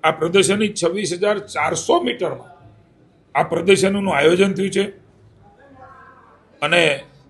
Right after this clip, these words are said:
મને આનંદ છે કે વી જી આર ઈ બિઝનેસ નેટવર્કિંગ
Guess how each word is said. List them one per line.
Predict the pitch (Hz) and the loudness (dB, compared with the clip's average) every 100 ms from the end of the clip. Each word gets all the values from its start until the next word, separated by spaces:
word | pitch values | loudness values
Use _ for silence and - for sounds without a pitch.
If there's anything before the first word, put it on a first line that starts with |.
| _ | _
મને | 131 160 | -4 2
આનંદ | 156 190 196 | 2 2 0
છે | 196 | 0
કે | 196 349 175 147 - - _ - - - - 98 | 4 4 4 2 -2 -18 _ -20 -20 -20 -20 -6
વી | 143 | -4
જી | 165 202 | 2 8
આર | 208 - 214 - - _ _ _ _ | 8 8 4 -2 -16 _ _ _ _
ઈ | 185 | -8
બિઝનેસ | 170 165 180 208 196 | -4 -4 2 2 2
નેટવર્કિંગ | 165 175 185 190 226 | -2 -2 -2 -2 -2